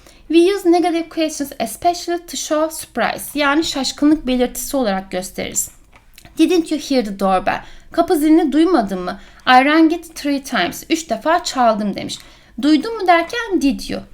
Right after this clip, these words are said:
Duymadın mı? Didn't you şeklinde. Or when we expect the listener to agree with us. Veya dinleyen kişinin bizimle aynı fikirde olmasını beklediğimizde kullanırız. Haven't we met before? Biz daha önce tanışmadık mı,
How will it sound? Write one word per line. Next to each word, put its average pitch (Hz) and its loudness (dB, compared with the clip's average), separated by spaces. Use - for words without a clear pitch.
Duymadın 254 0
mı? 381 0
Didn't 269 0
you 196 -8
şeklinde. 185 -6
Or 330 6
when 349 6
we 339 2
expect 311 -4
the 214 -6
listener 311 0
to 311 0
agree 247 2
with 196 -2
us. - -14
Veya 294 6
dinleyen 302 6
kişinin 339 2
bizimle 302 6
aynı 302 2
fikirde 277 -4
olmasını 254 2
beklediğimizde 214 0
kullanırız. 190 -4
Haven't 330 4
we 320 0
met 269 0
before? 180 -4
Biz 269 -2
daha 311 6
önce 311 0
tanışmadık 262 0
mı, 180 -4